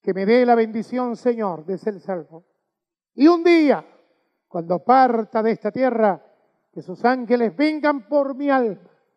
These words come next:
me lleven hasta su presencia y usted pueda decir,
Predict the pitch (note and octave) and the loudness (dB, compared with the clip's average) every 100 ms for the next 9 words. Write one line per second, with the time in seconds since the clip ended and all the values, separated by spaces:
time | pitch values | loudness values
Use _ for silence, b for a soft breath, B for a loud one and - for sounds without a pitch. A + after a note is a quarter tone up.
0 | _ _ _ _ _ _ _ - A3 G#3+ | _ _ _ _ _ _ _ -8 -2 4
1 | D4 D4 C4+ B3+ G#3 A#3 - C4 B3 F#3+ | 4 4 2 -2 -2 -4 -4 -6 -6 -4
2 | B3 G3+ - D#3 - _ _ _ _ - | -6 -8 -12 -12 -14 _ _ _ _ -8
3 | G3 F3+ - G#3+ - G#3+ G3+ F#3+ - G3 | -4 -4 -2 -4 0 0 0 -2 -4 -6
4 | C#3 | -6